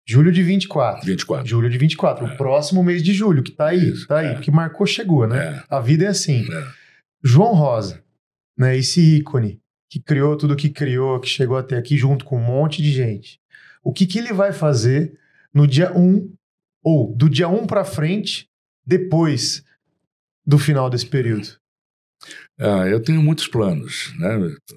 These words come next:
Speaker 1: Que
Speaker 2: Por,
Speaker 1: legal.
Speaker 2: por exemplo, o seguinte: é...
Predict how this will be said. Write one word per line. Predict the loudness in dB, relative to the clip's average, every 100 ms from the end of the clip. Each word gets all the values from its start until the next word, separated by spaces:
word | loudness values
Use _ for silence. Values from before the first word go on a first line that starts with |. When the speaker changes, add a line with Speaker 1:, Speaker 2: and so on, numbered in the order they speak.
| -4
Speaker 1:
Que | 0
Speaker 2:
Por, | 0
Speaker 1:
legal. | 0 -2 -4
Speaker 2:
por | -2 -2
exemplo, | -2 -2 -4
o | -6
seguinte: | -8 -4 -4 -6 -12 -14 _ _ _ _
é... | -2 0 0 -2 -4 -4 -8 -10 -14